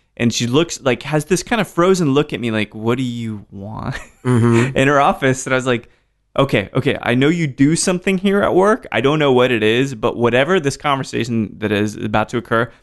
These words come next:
Speaker 1: has nothing to do with work. This is about you and I, or me being selfish or whatever." So
Speaker 2: So
Speaker 1: we,
Speaker 2: you
Speaker 1: we
Speaker 2: threw
Speaker 1: do
Speaker 2: right
Speaker 1: that.
Speaker 2: into it.
Speaker 1: I did. Oh, yeah.
Speaker 2: Just
Speaker 1: I told
Speaker 2: rolled
Speaker 1: her straight
Speaker 2: up
Speaker 1: up.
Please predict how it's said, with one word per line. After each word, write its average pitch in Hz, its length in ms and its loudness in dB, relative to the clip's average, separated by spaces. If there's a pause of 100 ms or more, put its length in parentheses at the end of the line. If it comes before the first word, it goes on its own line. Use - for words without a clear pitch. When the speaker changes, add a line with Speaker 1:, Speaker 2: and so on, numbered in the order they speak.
(140)
Speaker 1:
has 107 160 -4
nothing 113 420 0
to - 60 -10
do 113 200 -10
with - 180 -10
work. - 340 -14
This 120 200 -2
is 117 100 0
about 107 400 -2 (160)
you 110 240 -2
and 101 100 -2
I, 107 260 -4
or 104 380 -8 (380)
me 107 300 0 (180)
being 107 200 -4
selfish - 380 -20
or 107 60 -16
whatever." - 220 -10 (320)
So 180 340 2 (840)
Speaker 2:
So 170 100 2
Speaker 1:
we, 180 80 6
Speaker 2:
you 277 100 6
Speaker 1:
we 190 60 4
Speaker 2:
threw 151 160 6
Speaker 1:
do - 20 4
Speaker 2:
right 143 160 4
Speaker 1:
that. 160 60 2
Speaker 2:
into 196 240 -2
it. - 240 -14
Speaker 1:
I 117 80 -2
did. 120 240 0
Oh, 147 100 -6
yeah. 160 200 -6 (180)
Speaker 2:
Just 165 260 0
Speaker 1:
I 147 200 -4
told 143 100 6
Speaker 2:
rolled 202 200 8
Speaker 1:
her 208 80 4
straight 170 220 4
Speaker 2:
up 117 200 0
Speaker 1:
up. - 120 -20